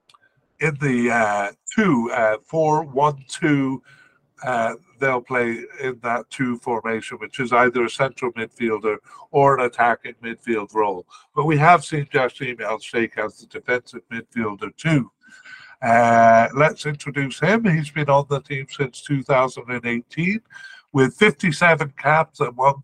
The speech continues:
goal. And, uh, he was part of the squad in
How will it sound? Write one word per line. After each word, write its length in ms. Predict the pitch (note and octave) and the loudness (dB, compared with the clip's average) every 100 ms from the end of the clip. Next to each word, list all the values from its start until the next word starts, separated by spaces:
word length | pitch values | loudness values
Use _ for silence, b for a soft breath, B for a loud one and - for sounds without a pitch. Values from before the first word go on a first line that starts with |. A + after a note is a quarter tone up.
| - | -2
goal. 440 | A#2+ C3+ F#3 F#3+ _ b b b b b _ - | 2 4 4 0 _ b b b b b _ 0
And, 340 | C#3+ C#3+ C3+ C#3+ | 4 4 4 6
uh, 280 | C3+ C#3 | 6 6
he 160 | C3 G3 | 4 0
was 160 | F#3+ - | -2 4
part 260 | G#3+ A3+ | 6 6
of 80 | F#3+ | 4
the 100 | C3+ | -6
squad 440 | - D#3 C#3 C#3 | -6 4 6 6
in 100 | C#3 | -2